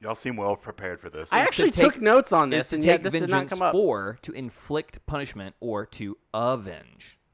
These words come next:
Speaker 3: That's the second definition. So, moral of the
Speaker 1: What if
Speaker 3: story
Speaker 1: the Avengers was called the Revengers?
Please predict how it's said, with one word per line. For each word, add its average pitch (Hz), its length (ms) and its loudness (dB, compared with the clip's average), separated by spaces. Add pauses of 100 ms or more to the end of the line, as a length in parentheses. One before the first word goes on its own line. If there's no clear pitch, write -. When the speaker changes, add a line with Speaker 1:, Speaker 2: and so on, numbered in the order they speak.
(120)
Speaker 3:
That's 110 180 -16
the - 140 -20
second - 360 -16
definition. - 520 -20 (1800)
So, 175 520 0
moral 180 480 -4
of 113 80 -10
the 110 60 -4
Speaker 1:
What 120 120 0
if 185 100 -4
Speaker 3:
story 165 260 -6
Speaker 1:
the 131 120 -6
Avengers 113 500 -6
was 87 140 -18
called 85 280 -10
the 92 80 -8
Revengers? 90 760 -10